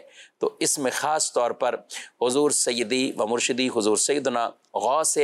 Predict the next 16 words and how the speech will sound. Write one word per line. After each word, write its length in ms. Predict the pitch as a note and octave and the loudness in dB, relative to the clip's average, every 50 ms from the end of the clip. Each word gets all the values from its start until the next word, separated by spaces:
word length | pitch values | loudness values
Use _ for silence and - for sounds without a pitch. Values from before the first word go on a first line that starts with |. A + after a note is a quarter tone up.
| - - | 0 2
اعظم 340 | C3 C3 B2+ A#2 B2 C#3 C3+ - - - | 0 0 0 2 0 -2 -2 -2 -10 -6
الشیخ 420 | - F#3 E3 - - F3+ E3 D#3 - | -4 -2 -2 0 0 0 0 0 -2
عبد 160 | - C#3 C3+ | -4 0 0
القادر 380 | D3 C3 - C#3 C3+ C3+ C3+ C3 A#2 - | -2 0 2 0 0 0 -2 -4 -4 -2
جیلانی 480 | B2 A#2+ A#2 A#2+ B2 C3 C#3 C#3+ C#3+ C#3+ C#3+ - - | -2 -2 0 2 0 0 0 -2 -4 -6 -6 -10 -4
قدس 360 | - C#3+ C3 A#2+ C3 A#2 - B2 A2+ - | -4 -4 -2 -2 -2 -2 0 0 0 0
سرہ 300 | C#3 B2 A#2 A#2 G#2 A2+ G#2 | 0 0 0 2 2 2 2
ربانی، 460 | G2+ F#2+ G#2+ A#2+ B2 C3 C#3 C#3 C#3 - _ - | 0 -2 0 -2 -2 -2 -2 -4 -4 -6 _ -4
ان 100 | C3 B2 | -4 -2
کا 100 | - C3+ | 0 0
ذکر 280 | G#2+ G2 A2+ - A#2+ A2 | -2 -2 -2 -2 -2 -2
خیر 260 | - - A#2+ A#2 A2 | 0 0 -2 -2 -4
بطور 320 | - - G#2 - G2+ G#2+ G2 - | -4 -6 -4 -2 -2 -2 -2 -2
خاص 300 | - A#2+ B2 D3 D3 - | -2 0 0 0 0 0
ہوتا 260 | C#3 - - B2+ A#2 | -2 0 0 0 0
ہے، 120 | B2+ A2+ | 0 0